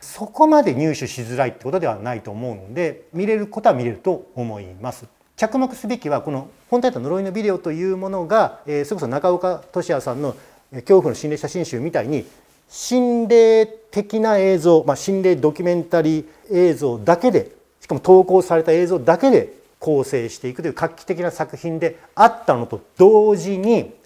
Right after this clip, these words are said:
ちゃんとワンから解説があるんです。解説、検証というものが組み込まれているんですね。中村義弘監督のナレーションで、「お気づきになっただろうか」とかね、「お分かりになっただろうか」、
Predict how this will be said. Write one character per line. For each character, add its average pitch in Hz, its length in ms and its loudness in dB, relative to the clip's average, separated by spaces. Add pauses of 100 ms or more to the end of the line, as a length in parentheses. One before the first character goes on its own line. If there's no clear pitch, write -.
(200)
ち - 100 -6
ゃ 220 80 2
ん 226 80 -2
と 226 100 -4
ワ 175 140 6
ン 185 80 2
か 185 80 2
ら 165 80 2
解 139 240 -4
説 - 240 -10
が 101 60 -8
あ - 20 -18
る - 60 -20
ん - 20 -20
で 95 40 -20
す。 - 120 -20 (260)
解 147 220 2
説、 170 240 -2
検 135 320 -2
証 123 240 -4
と 113 140 -8
い 107 100 -6
う 101 80 -10
も 110 100 -12
の 123 180 -14 (100)
が - 300 0 (100)
組 127 180 -4
み - 20 -14
込 - 80 -14
ま 110 140 -8
れ 98 60 -16
て - 180 -20 (200)
い 120 60 -8
る 107 120 -8
ん 95 40 -18
で 87 60 -20
す - 100 -20
ね。 185 140 -10 (440)
中 151 200 -2
村 131 180 -2
義 120 280 -6
弘 110 340 -12
監 104 200 -10 (120)
督 101 480 -18 (240)
の 208 240 -2 (160)
ナ 127 160 -4
レ 113 140 -8
ー 107 100 -12
シ - 160 -18
ョ 101 40 -10
ン 95 200 -20
で、 202 320 2 (240)
「お 123 100 -14
気 160 100 -12
づ 131 100 -14
き 160 100 -12
に 135 220 -12 (540)
な 120 100 -6
っ - 20 -20
た - 80 -12
だ 87 80 -14
ろ 80 120 -18
う 76 40 -20
か」 - 160 -20 (640)
と - 60 -20
か - 80 -18
ね、 170 160 -10 (380)
「お 123 80 0
分 156 100 4
か 143 100 -10
り 127 80 -12
に 117 140 -14 (300)
な 120 100 -6
っ - 40 -18
た 98 100 -14
だ - 80 -20
ろ 78 180 -20
う - 20 -20
か」、 - 120 -20